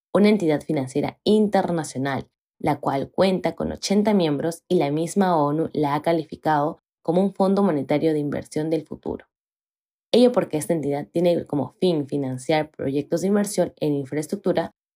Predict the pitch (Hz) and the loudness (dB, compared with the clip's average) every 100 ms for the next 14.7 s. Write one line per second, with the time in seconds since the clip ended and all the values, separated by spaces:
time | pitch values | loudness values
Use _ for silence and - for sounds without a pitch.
0 | - 175 196 220 214 143 160 170 - - | -2 2 4 2 0 -4 -2 -2 -4 -8
1 | - 214 220 - 165 156 180 196 202 202 | -6 -2 -2 -2 -4 0 0 2 0 -2
2 | 170 143 127 127 139 - - _ _ _ | -6 -6 -6 -6 -6 -8 -14 _ _ _
3 | _ _ _ 165 170 180 208 190 180 156 | _ _ _ -4 -4 0 2 4 2 2
4 | - _ _ - 180 175 165 175 - 156 | -2 _ _ -2 2 2 0 -2 -4 -6
5 | - 220 233 156 156 156 151 147 160 143 | 0 2 4 2 2 0 0 0 0 -2
6 | - 139 143 - 147 151 151 147 147 135 | -4 -4 -4 -6 -2 0 0 0 -2 -2
7 | 147 160 170 170 180 170 160 139 139 - | -4 -2 -2 -2 -2 -2 -4 -8 -8 -8
8 | - 175 214 208 139 160 147 139 135 - | -6 -2 -2 -2 -6 -6 -6 -6 -6 -4
9 | 175 - _ _ _ - 190 - 240 262 | -6 -6 _ _ _ -2 -2 2 2 2
10 | 185 156 143 135 151 165 175 131 135 131 | 0 -2 -4 -4 0 0 0 -2 -4 -4
11 | 170 - 151 - 143 - 190 214 175 139 | -6 -4 -6 -4 -6 -2 -2 0 0 2
12 | 151 156 - - 170 160 185 208 202 214 | 0 0 -4 -4 -2 0 2 2 2 -2
13 | 160 156 - - 143 175 180 190 - - | -2 -6 -10 -8 -4 -2 -2 -2 -6 -4
14 | 143 135 131 - 196 208 247 | -4 -6 -6 2 2 4 0